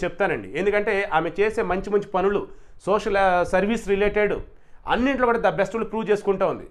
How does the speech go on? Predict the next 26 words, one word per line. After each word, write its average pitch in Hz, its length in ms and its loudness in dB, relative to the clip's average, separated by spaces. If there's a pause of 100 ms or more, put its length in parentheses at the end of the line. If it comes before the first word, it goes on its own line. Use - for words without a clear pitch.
(300)
ఎక్కడన్నా 185 420 2
నేను 226 240 6
కూడా 240 160 6
మీలాగా 220 320 4
ఏదైనా 220 140 4
అబ్జెక్షన్ 175 320 0
ఏదైనా 208 180 0
చెప్పినా, 196 460 0
ఎక్కడైనా 185 300 -2
కొంచెం 196 280 0
అయ్యి 170 240 -4 (260)
బా 160 500 4
అని 185 160 2
కొంచెం 180 380 -4 (380)
ఇబ్బంది 180 320 0
పడ్డా, 180 440 4 (280)
ఆమె 143 120 -2
డ్రెస్సింగ్ 151 400 -2
స్టైల్ 233 240 4
ఎక్కడైనా 220 240 2
ఇబ్బంది 196 240 0
పడతామో, 202 460 2
లేదంటే 190 300 0
ఆ 156 60 4
వేళ 190 160 0
ఆలోచిస్తామో 185 480 -2